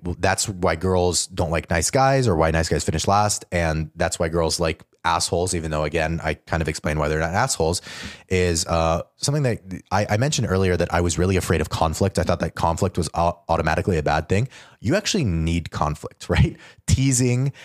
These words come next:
and, uh, is what actually builds tension, and tension is what builds attraction. And so if there's no tension, again, if you're just compliment, compliment, compliment, compliment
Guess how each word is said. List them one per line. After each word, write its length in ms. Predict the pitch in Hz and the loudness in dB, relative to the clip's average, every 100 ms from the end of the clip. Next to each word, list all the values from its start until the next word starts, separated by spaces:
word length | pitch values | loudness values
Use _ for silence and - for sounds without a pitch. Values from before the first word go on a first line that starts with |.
| - - | -16 -2
and, 480 | 101 95 90 87 - | 2 2 2 0 -2
uh, 280 | 87 85 80 - _ - | 0 0 -2 -6 _ -4
is 120 | 98 | -2
what 180 | 92 98 | 0 0
actually 320 | 104 107 - 98 | 0 0 0 0
builds 280 | 98 90 | 0 0
tension, 520 | - 113 113 - 120 123 | 0 0 2 2 0 0
and 200 | 92 90 | -2 0
tension 380 | 113 113 113 | 0 2 2
is 80 | 104 | 2
what 180 | 95 78 | 2 2
builds 220 | 90 85 | 2 2
attraction. 580 | 82 - 73 73 71 67 - - - - | 0 2 2 0 -4 -6 -12 -16 -10 -2
And 180 | 95 90 | 0 2
so 100 | 95 | 0
if 100 | - | 2
there's 220 | 98 95 | 0 2
no 200 | 98 135 | 2 4
tension, 580 | - 117 117 78 76 101 - | 4 2 2 0 -2 -4 -6
again, 280 | 92 101 92 | 0 2 2
if 120 | 80 | 2
you're 120 | 101 | 0
just 260 | 104 107 - - _ _ _ _ _ | 2 0 -2 -8 _ _ _ _ _
compliment, 520 | - 127 113 104 98 | 0 4 4 2 2
compliment, 420 | 143 113 110 104 | 0 2 2 2
compliment, 440 | - 110 113 101 - | 2 2 2 2 2
compliment 420 | 127 123 104 | 0 2 0